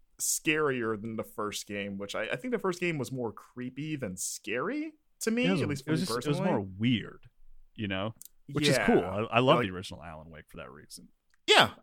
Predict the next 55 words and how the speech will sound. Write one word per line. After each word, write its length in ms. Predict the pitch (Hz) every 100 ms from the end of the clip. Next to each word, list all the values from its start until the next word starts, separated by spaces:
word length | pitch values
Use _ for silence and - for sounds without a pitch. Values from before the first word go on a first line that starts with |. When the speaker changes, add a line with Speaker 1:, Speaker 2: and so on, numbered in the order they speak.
| -
Speaker 1:
I, 100 | - _ -
I, 80 | 262
I 120 | -
like 240 | 180 135
it. 220 | 165 190 - -
Uh, 360 | 127 123 110 101
so 100 | 170
yeah, 220 | 175 151
this 200 | 123 160
one 240 | 175 156 123
looks 160 | 127 131
like 100 | 113
it's 120 | 98
leaning 200 | 120 104
more 120 | 101 110
into 120 | 98
the 60 |
horror 260 | 90 98 98
stuff, 320 | - 104 98
which 140 | 90 87
I, 180 | 90 90 _ _ _ 123
I'm 120 | 113
down 300 | 117 107 104
with. 180 | 107 101 _ -
Uh, 320 | 104 98 98 -
you 80 | 131
know, 60 | 110
it's 100 | 104
coming 160 | 135 117
out 120 | 110
October, 460 | 101 113 104 101 98
I 40 | -
think, 160 | 101 82 _ _ _ 95
uh, 140 | 87 78
God, 300 | - 73 80 69
nineteenth. 560 | 78 110 156 160 170 - _
Uh, 300 | 101 90 90 87 -
but, 280 | 98 92 _ _ _ -
you 80 | 104
know, 160 | 95
it 140 | 95 -
sh-, 100 | 135
I'm 140 | 143
saying 240 | 117 160 147
that 140 | 123
'cause 140 | 117 107
it 40 |
shares 220 | - 110
a 60 | 110
month 240 | 107 107
with 100 | 107
Alone 200 | 101 104
in 80 | 104
the 80 | 95
Dark, 400 | 101 98 98